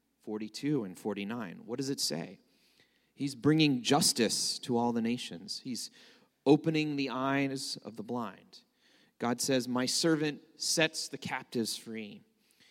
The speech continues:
He proclaims salvation to the ends of the earth. He brings comfort and mercy to those who are hurting."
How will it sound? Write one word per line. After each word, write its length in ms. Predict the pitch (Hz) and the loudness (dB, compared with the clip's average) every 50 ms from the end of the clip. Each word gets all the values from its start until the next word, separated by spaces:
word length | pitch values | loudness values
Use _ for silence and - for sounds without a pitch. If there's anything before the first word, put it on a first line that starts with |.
| _ _ _ | _ _ _
He 140 | - 135 | -12 -10
proclaims 580 | - - 123 - - 151 147 143 143 143 131 - | -10 -10 -10 -8 -4 0 2 2 2 2 0 0
salvation 760 | - - 131 127 123 117 131 143 165 - - 127 110 104 101 | 0 2 2 2 2 2 2 2 2 2 0 -2 -2 -4 -4
to 100 | - 113 | -4 -4
the 140 | 113 113 - | -4 -2 -2
ends 340 | 113 117 127 127 123 117 117 | 0 0 0 0 -2 -4 -4
of 80 | 110 | -4
the 160 | 107 110 104 113 | -4 -2 -2 -2
earth. 380 | 117 104 95 - - - - _ - - - _ _ | -2 -2 -4 -8 -14 -20 -20 _ -20 -20 -20 _ _
He 80 | - | -10
brings 300 | 123 127 139 135 127 - | -4 -2 -2 -2 -2 -4
comfort 520 | - - - 151 160 165 - - 123 113 110 | -8 -6 -4 -4 -4 -4 -2 -2 -2 -2 -2
and 120 | 110 107 110 | -2 -2 -2
mercy 440 | 110 120 147 151 - - 101 92 | 0 0 0 -2 -2 -2 -4 -4
to 140 | 90 - 117 | -4 -6 -4
those 340 | 104 113 113 117 110 107 - | 0 0 0 0 0 -2 -4
who 120 | 127 110 | -4 -4
are 100 | 104 98 | -4 -4
hurting." 460 | - - 123 117 110 98 92 90 90 | -4 -4 -4 -4 -4 -4 -8 -10 -14